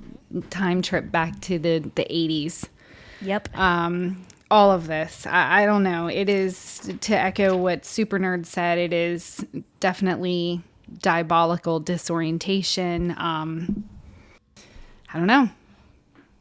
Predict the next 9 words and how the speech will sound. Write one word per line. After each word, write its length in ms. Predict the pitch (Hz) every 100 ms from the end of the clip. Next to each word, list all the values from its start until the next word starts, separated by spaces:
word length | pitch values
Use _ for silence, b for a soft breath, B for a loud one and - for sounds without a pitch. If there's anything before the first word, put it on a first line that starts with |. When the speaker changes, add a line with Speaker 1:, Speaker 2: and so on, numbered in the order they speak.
| _
Speaker 2:
Yep. 160 | 214 202
Speaker 1:
Just 240 | 185 185
keep 220 | - 202 -
plugging 320 | 214 208 202
away 280 | 202 202 226
and 160 | 202
speaking 400 | - 208 185 185
the 80 | 180
truth 600 | - 196 202 339 - -